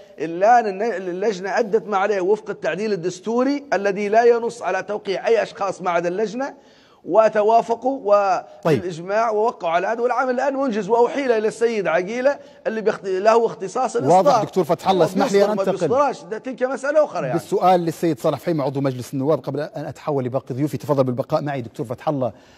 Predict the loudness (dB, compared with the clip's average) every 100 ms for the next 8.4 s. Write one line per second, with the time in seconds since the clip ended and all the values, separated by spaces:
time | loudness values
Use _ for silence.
0 | _ -2 0 2 0 0 0 0 0 0
1 | 0 0 0 0 0 -4 0 0 0 -2
2 | 0 0 0 -2 -2 -2 -2 -2 2 4
3 | 4 2 -2 -4 -4 -4 -4 -4 0 2
4 | 2 2 -4 -8 -20 -20 _ _ 2 4
5 | 2 -2 -6 -4 0 0 -2 -4 -2 2
6 | 2 2 2 2 2 -2 -4 -4 -4 -4
7 | -4 -4 0 0 0 0 -2 -2 -2 -2
8 | -2 0 0 -2